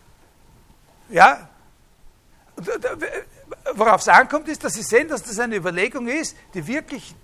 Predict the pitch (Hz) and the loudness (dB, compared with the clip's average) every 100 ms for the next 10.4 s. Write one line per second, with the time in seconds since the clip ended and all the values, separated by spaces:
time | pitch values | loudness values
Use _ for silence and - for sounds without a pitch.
0 | - _ - 180 262 320 277 - - 185 | -20 _ -2 2 2 0 -4 -4 -2 4
1 | 196 233 269 247 220 214 151 - - 175 | 4 2 -2 -6 -2 -2 -4 -12 -6 -4
2 | 170 180 254 294 - - - - _ _ | -4 -2 -2 -4 -14 -20 -20 -20 _ _
3 | - 170 240 - 254 - - 165 247 269 | -16 2 2 2 -6 -8 -8 -6 -4 -6
4 | 214 254 - 196 180 190 262 240 240 - | -8 -12 -10 -6 0 2 2 -2 -6 -8
5 | 190 170 160 233 269 180 143 - 147 170 | -6 -2 -2 -2 -6 -14 -12 -12 -10 -8
6 | 190 185 196 - 180 151 151 151 - 170 | -8 -6 -4 0 4 4 4 -2 0 0
7 | 147 156 214 - - - 196 190 170 139 | 0 -6 -8 -10 -10 -10 -8 -8 -6 -8
8 | 117 147 _ _ _ - - 156 170 151 | -12 -20 _ _ _ -20 -12 -8 -2 2
9 | 190 - 190 170 156 208 - 220 214 202 | 2 2 -2 2 0 0 -4 -8 -8 -12
10 | - 214 233 240 | -10 -2 -2 -2